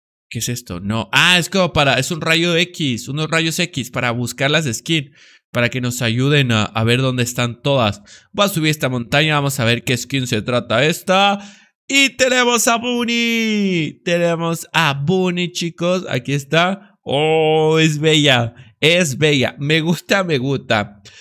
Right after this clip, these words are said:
Bueno, chicos, yo creo que voy a dejar este primer capítulo hasta aquí. Espero apoyen muchísimo el video si quieren que siga consiguiendo estas skins que están súper épicas. Yo me la he pasado muy, pero muy bien. Miren, de hecho hay unos backroom. Hay una sección de backroom. ¿Ese gatito qué está haciendo aquí?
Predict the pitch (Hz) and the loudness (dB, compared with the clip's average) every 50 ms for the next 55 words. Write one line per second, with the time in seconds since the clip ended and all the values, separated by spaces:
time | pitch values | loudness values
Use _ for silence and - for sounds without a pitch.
0 | - - - - - 156 170 226 311 349 349 311 240 - 294 294 - 285 285 277 | -20 -20 -14 -6 -4 0 0 2 2 2 0 0 -2 0 -2 -2 0 0 -2 -2
1 | 247 220 180 220 294 - 403 415 - - 285 262 214 185 170 175 190 170 175 175 | -2 -2 -2 -2 -2 -2 -4 -6 -2 0 0 2 2 2 2 2 2 2 0 0
2 | 180 190 170 - 170 151 151 156 160 156 - 175 147 - - 170 156 - - 170 | -2 -4 -4 -2 -2 -2 0 -2 -2 0 0 -2 -2 -2 -4 -8 -4 -2 0 0
3 | 165 - - - - - 185 214 214 202 - - 170 143 - - 170 175 180 175 | 0 0 -2 -4 -4 0 0 0 0 0 -2 -4 -4 -4 -4 -2 2 2 2 2
4 | 170 - - 294 370 349 - - 180 185 208 214 196 175 156 - 170 170 202 190 | 2 0 -2 -2 -2 -2 -2 -2 0 0 0 0 -2 -4 -4 -4 -2 -2 -2 -2
5 | 190 180 160 147 147 151 175 180 - 175 151 - 170 180 180 156 160 151 - 165 | -2 -2 -2 0 2 2 2 0 -2 -4 -4 -2 0 0 0 0 -2 -2 0 2
6 | 160 151 139 139 - 220 208 185 - 147 135 135 139 143 139 139 139 - 139 135 | 2 2 2 0 -2 -4 -2 -2 -4 -4 -4 -2 -2 -2 -2 -2 -2 -2 -4 -2
7 | 139 120 - - 156 147 113 120 120 - - 143 139 131 131 - 180 175 175 - | -4 -4 -4 -4 -6 -4 -4 -6 -6 -4 -2 -4 -4 -4 -4 -6 -6 -4 -2 0
8 | 143 127 139 147 147 165 147 - 175 185 185 190 - - - 156 - 156 185 247 | 2 2 2 2 0 0 0 2 2 2 2 0 -4 -10 -20 -10 -4 -2 0 0
9 | 294 302 294 - - 226 220 - 220 190 202 196 185 175 180 196 202 190 208 190 | 2 0 0 0 0 0 0 2 2 2 2 2 0 0 0 0 0 0 0 -2
10 | 170 156 151 143 143 165 175 175 165 160 156 139 131 131 135 - 175 151 147 147 | 0 0 -2 0 0 0 0 2 2 2 2 2 0 0 0 0 0 0 0 0
11 | 151 143 120 - - 120 139 - - 175 170 151 139 123 117 120 - - 120 123 | 0 -2 -4 -4 -8 -8 -8 -6 -4 -2 -2 -2 -2 -4 -6 -10 -8 -4 -4 -2
12 | 127 143 151 - 131 104 - - 127 120 127 123 113 113 120 127 151 156 170 - | -2 -2 -4 -4 -6 -6 -6 -6 -4 -4 -2 -2 -2 -2 -2 -4 -6 -10 -10 -10
13 | 151 - - 233 - - 139 - 139 139 139 - 180 175 165 - 165 170 - 151 | -10 -8 -6 -6 -6 -6 -4 -4 -6 -6 -6 -4 -6 -6 -4 -6 -6 -6 -4 -4
14 | 127 - - 123 117 117 110 107 - - 120 120 127 | -4 -4 -4 -6 -4 -4 -4 -4 -4 -4 -4 -4 -6